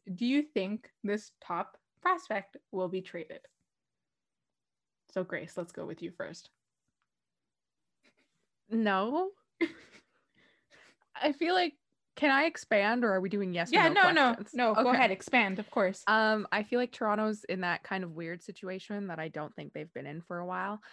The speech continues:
Speaker 2: where they just have so many prospects and assets that they can trade,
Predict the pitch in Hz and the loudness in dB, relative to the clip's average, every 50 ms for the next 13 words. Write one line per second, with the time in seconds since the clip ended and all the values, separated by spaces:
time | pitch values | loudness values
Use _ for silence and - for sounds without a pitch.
0 | - - - _ _ - 175 190 180 185 180 170 190 - - 190 175 170 170 - | -20 -20 -20 _ _ -8 -6 -4 -4 -4 -4 -6 -6 -8 -4 -4 -4 -4 -4 -10
1 | - - - 175 165 - 180 190 190 190 180 165 165 165 165 165 160 160 156 160 | -18 -12 -6 -4 -4 -4 -4 -4 -6 -8 -8 -8 -8 -8 -10 -10 -10 -12 -14 -16
2 | - _ _ _ _ _ _ _ _ _ _ _ _ _ - 170 156 165 - - | -18 _ _ _ _ _ _ _ _ _ _ _ _ _ -12 -10 -10 -10 -12 -10
3 | - 220 226 233 - - - - - _ _ _ _ _ _ _ - 160 156 160 | -8 -8 -8 -8 -12 -16 -20 -20 -20 _ _ _ _ _ _ _ -16 -14 -12 -10
4 | 160 156 170 170 165 156 - - _ _ - 123 147 170 - - 185 170 - - | -10 -10 -8 -8 -10 -12 -14 -16 _ _ -4 -4 -4 -4 -6 -8 -8 -8 -10 -12
5 | - 165 - 165 143 135 - - 156 147 151 160 175 190 - - 220 226 247 262 | -14 -12 -10 -10 -12 -12 -12 -14 -14 -12 -12 -12 -12 -14 -12 -10 -8 -8 -6 -8
6 | 254 | -8